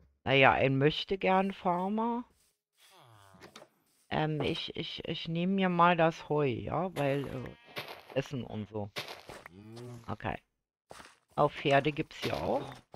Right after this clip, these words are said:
Sehr schön. Das Heu braucht ihr eh nicht, da könnt ihr gar nichts mit anfangen. Also hört auf euch.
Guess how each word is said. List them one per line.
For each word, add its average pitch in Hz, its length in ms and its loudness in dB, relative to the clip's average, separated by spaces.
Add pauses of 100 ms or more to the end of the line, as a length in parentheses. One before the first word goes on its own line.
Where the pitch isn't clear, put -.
(180)
Sehr 135 100 -4
schön. 175 440 -8
Das - 240 -4
Heu 190 160 8
braucht 190 400 4
ihr 180 100 4
eh 185 240 4
nicht, 202 240 0
da 175 60 2
könnt 160 280 0
ihr 156 60 2
gar 139 220 2
nichts 127 240 -8
mit - 120 -6
anfangen. - 460 -6
Also 120 220 -6
hört 127 180 -2
auf - 180 -8
euch. - 220 -12